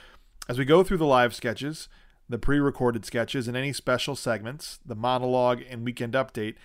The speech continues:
each is gonna get a plus or a minus grade, generally a plus or minus one, but in cases of incredibly great pieces or absolute bombs,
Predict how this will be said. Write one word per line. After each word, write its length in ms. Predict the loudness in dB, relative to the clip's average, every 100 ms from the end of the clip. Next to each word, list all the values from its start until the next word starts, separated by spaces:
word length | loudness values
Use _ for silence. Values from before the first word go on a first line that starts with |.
| -20 -18 -6
each 240 | -4 0
is 120 | -2
gonna 180 | 0 -2
get 160 | -2 -2
a 60 |
plus 480 | -2 0 0 -2 -10 -12 -4
or 180 | -2
a 40 | -2
minus 520 | -2 0 0 0 -6
grade, 540 | -2 0 0 -2 -8
generally 680 | -4 -2 0 0 0 0 -4 -10 -10
a 100 | -10
plus 400 | -6 0 0 0
or 80 | -4
minus 400 | -2 -2 -4 -6
one, 300 | -4 -4 -4
but 120 | -8
in 120 | -8
cases 560 | -10 -8 -8 -8 -8 -6
of 240 | -6 -6 -16 -20 -20 -20 -20 -8
incredibly 880 | -6 -6 -8 -6 2 4 4 2 0
great 300 | 4 2 2
pieces 500 | -2 -2 -2 -6 -6 -4
or 320 | -2 -2 -6 -4
absolute 760 | -2 0 -2 -4 2 4 2 -2
bombs, 840 | -14 -2 2 2 2 -2 -6